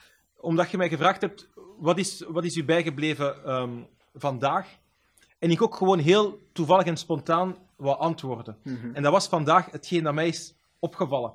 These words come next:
Speaker 2: Ja.
Speaker 1: Tussen
Speaker 2: <laughs>
Speaker 1: al de rest van de informatie over de hele, hele drukke en belangrijke politieke zaken die er zijn, kun je soms door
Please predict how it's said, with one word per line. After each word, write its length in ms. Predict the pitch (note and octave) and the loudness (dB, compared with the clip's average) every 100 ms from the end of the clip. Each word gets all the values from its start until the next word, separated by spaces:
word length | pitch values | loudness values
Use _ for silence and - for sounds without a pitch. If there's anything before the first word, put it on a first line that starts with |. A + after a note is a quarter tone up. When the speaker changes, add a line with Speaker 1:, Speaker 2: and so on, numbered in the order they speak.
| - | -10
Speaker 2:
Ja. 240 | B2 A2+ - - | -8 -8 -10 -6
Speaker 1:
Tussen 480 | - - G#3+ F3+ E3+ - | -2 0 0 0 -4 -12
Speaker 2:
<laughs> 120 | - | -2
Speaker 1:
al 180 | F#3 G#3 | 0 2
de 80 | D#3+ | 2
rest 220 | G3 - | 0 -2
van 100 | F#3 | -2
de 80 | E3+ | -2
informatie 680 | D#3+ - D3 E3+ F#3 F3+ | -6 -6 -2 -2 -2 -6
over 180 | D#3 C#3+ | -6 -6
de 80 | C3+ | -4
hele, 360 | B2 F3 A3 D#3+ | 0 2 4 4
hele 320 | E3+ F3+ D#3 C3+ | 2 0 -4 -6
drukke 280 | D#3 G3+ G3+ | -4 -2 -4
en 160 | E3 D3 | -4 -2
belangrijke 420 | C#3+ F3 E3+ D#3+ | -2 -2 -4 -6
politieke 400 | D#3 D3 E3 C3+ | -6 -6 -8 -4
zaken 260 | C#3 D3 | -2 -2
die 100 | C3+ | -4
er 140 | B2+ A2+ | -10 -6
zijn, 300 | C3+ F3 F#3 _ - - _ _ _ _ _ | -4 -4 -8 _ -20 -20 _ _ _ _ _
kun 180 | G3+ F#3+ | -4 -2
je 80 | F#3+ | -4
soms 260 | - G3 D3 | -4 -2 -2
door 160 | C#3+ | -6